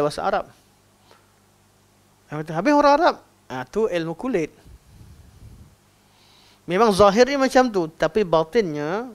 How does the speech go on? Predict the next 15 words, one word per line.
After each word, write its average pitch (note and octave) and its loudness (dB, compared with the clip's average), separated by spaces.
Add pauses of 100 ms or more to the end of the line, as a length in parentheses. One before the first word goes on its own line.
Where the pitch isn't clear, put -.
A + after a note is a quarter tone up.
(120)
ha, B2 -6
dia C3+ -8
nampak C#3 -8
pelik. B2 -10 (720)
Dia D3 -4
ada C#3+ -4
tafsiran D#3 -6
yang, C#3+ -6 (640)
ha, E3 -10 (160)
memang G#3+ -2
menarik. G3+ 0 (1400)
Menariklah D3+ -2
kalau C#3+ -4
kita D3 -10
tak D3 -10